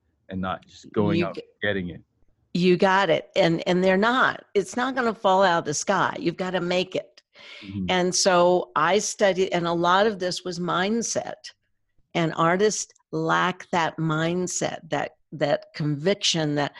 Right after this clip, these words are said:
Speaker 2: well, they have the conviction, but they don't have the belief and the confidence in themselves.
Speaker 1: Right.
Speaker 2: And I didn't. So, hey,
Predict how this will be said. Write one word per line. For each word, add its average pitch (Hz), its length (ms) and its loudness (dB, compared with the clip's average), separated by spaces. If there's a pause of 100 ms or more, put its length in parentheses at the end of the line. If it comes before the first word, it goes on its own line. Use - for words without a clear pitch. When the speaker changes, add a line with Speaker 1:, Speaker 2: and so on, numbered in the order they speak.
(460)
Speaker 2:
well, 233 120 2
they 220 120 6
have 208 280 2
the 185 100 4
conviction, 156 680 -2
but 143 120 -6
they 165 100 -2
don't 170 160 -2
have 165 180 -2
the 143 60 -4
belief 139 640 -2
and 151 100 -2
the 135 60 -4
confidence 139 800 -6
in 131 80 -4
themselves. - 720 -8 (120)
Speaker 1:
Right. 92 200 -4 (880)
Speaker 2:
And 170 120 2
I 208 200 4
didn't. 175 420 -4
So, 156 340 0 (220)
hey, 160 380 0